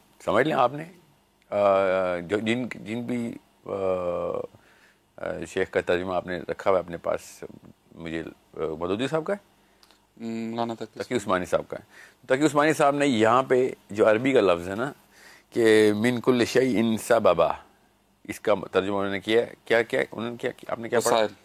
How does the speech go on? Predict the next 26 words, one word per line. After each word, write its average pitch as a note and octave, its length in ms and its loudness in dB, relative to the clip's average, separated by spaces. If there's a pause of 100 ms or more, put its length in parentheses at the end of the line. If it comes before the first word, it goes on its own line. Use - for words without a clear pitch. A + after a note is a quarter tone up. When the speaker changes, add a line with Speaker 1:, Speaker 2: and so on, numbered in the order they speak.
(440)
Speaker 1:
نہیں، B2+ 80 -4
نہیں، C#3+ 100 0
وہ C3 100 0
جملہ A2+ 240 0
پورا B2+ 200 0
کیا C3+ 160 -4
ہے؟ - 40 -8 (420)
Speaker 2:
اور B2 180 2
انہیں C#3+ 200 4
ہر C#3 160 2
کام C3+ 320 2
کے C3+ 120 0
وسائل A#2+ 420 2
عطا - 160 -4
Speaker 1:
اور A2 100 6
ہر C3 300 4
Speaker 2:
کیے۔ F#2 140 -10
Speaker 1:
کام C#3+ 400 4
کے C#3 220 4
وسائل A#2 540 4
عطا G2 320 4
کیے۔ D#2+ 420 -6 (120)
من B2 420 -2
کل C3+ 400 6
شیء B2+ 580 4
سببا، G#2 560 4